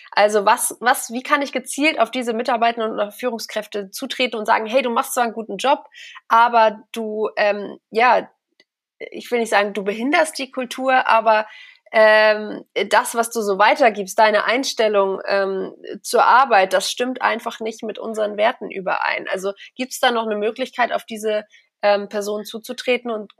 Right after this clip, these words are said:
gezielt zu sagen, so, "Hey, da müssen wir noch mal konkreter in die Wertearbeit gehen und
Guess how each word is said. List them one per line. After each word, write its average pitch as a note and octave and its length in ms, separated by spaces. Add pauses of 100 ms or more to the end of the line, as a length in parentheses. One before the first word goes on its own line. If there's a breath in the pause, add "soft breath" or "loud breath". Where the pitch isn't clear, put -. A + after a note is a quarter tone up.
(140)
gezielt A#3+ 360
zu A3 100
sagen, G3+ 340
so, G#3 100
"Hey, G#3+ 240
da G#3 140
müssen A3 280
wir G#3 80
noch G#3 160
mal G#3+ 140
konkreter A3+ 580
in G#3 100
die G3 120
Wertearbeit G#3+ 600
gehen B3 200
und G#3 180